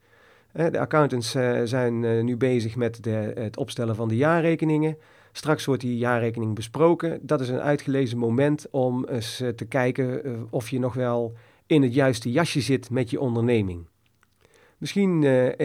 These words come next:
is, eh, de crisis bij jou ook, eh, toegeslagen en heeft, eh, eh,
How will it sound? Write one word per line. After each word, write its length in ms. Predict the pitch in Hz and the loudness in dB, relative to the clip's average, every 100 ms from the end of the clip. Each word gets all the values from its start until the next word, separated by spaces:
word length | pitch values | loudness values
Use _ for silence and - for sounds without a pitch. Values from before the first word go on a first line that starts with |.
| 127 | 0
is, 180 | 117 - | -2 -2
eh, 260 | 120 117 | 0 0
de 120 | 113 | -2
crisis 480 | 120 175 135 123 113 | -2 -2 0 -4 -6
bij 140 | 120 127 | -2 2
jou 240 | 123 110 | 4 4
ook, 220 | 175 185 190 | 2 0 -10
eh, 180 | - 165 | -2 0
toegeslagen 840 | 160 202 165 143 160 156 156 160 | 0 0 -2 -2 0 2 0 -2
en 140 | - 131 | -4 -2
heeft, 320 | 135 135 - | -2 -4 -6
eh, 340 | 127 117 117 | -4 -4 -4
eh, 420 | 127 110 110 110 | -6 -6 -6 -6